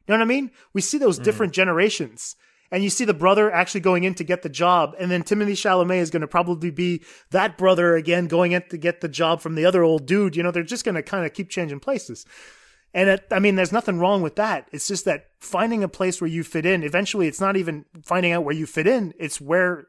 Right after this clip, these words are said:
Speaker 1: fitting in becomes the only place that you can go. And so I figure that Lady Bird in this case for me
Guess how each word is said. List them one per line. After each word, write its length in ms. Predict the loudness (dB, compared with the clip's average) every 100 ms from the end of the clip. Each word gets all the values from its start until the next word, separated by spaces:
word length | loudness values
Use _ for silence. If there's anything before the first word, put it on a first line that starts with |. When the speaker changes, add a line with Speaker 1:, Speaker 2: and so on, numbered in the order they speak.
| _
Speaker 1:
fitting 420 | _ 0 2 2 2
in 320 | 0 -2 -8 -10
becomes 540 | -10 -4 -2 -2 -4 -6
the 160 | -6
only 400 | -4 -4 -6 -8 _
place 260 | -4 -4 -4
that 160 | -12 -12
you 60 |
can 160 | -12 -6
go. 360 | -2 -2 -4 -14 -20 -20 -20 _ _ _
And 160 | -2 0
so 160 | 2 4
I 60 |
figure 300 | 2 0 0 2
that 200 | 0 -2
Lady 220 | -2 0
Bird 280 | 0 0 -2
in 120 | -4
this 180 | -6 -2
case 300 | -2 -4 -6
for 160 | -10
me 460 | -6 -4 -4 -6